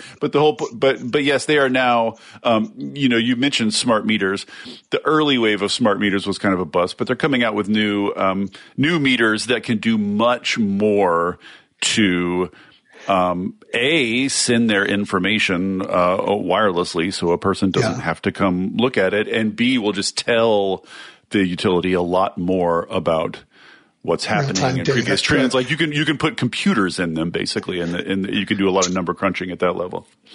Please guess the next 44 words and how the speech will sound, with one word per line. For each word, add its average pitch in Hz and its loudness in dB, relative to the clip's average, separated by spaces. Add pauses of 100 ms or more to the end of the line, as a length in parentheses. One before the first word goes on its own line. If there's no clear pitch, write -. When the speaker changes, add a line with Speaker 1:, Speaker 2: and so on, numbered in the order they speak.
(200)
Speaker 2:
So 202 4
the, 190 0
so 185 2 (300)
initially, 175 2 (100)
right, 151 2 (320)
um, 156 2 (340)
m-, 196 2
mostly 190 4
these 143 0
meters 147 2
existed 120 0 (140)
for - 0
the 151 4
purposes 151 2
of 98 -2
billing. 101 -2 (760)
Speaker 1:
Yeah. 196 0
Speaker 2:
Right. 135 0
So 156 2
the, - -4
Speaker 1:
Yeah. 156 2
Speaker 2:
I - 2
mean, 147 4
they 156 4
were 160 0
just 190 0
company, 135 0
Speaker 1:
Yep. 175 2
Speaker 2:
they 165 4
were 185 4
all, 147 -2
it 208 -2
was 196 4
all 190 4
s-, - -4
standard 160 2
enough. 113 0
So 151 2
it 143 0
was 143 0
just - 0
here 120 2
for 117 -4
billing. 104 -2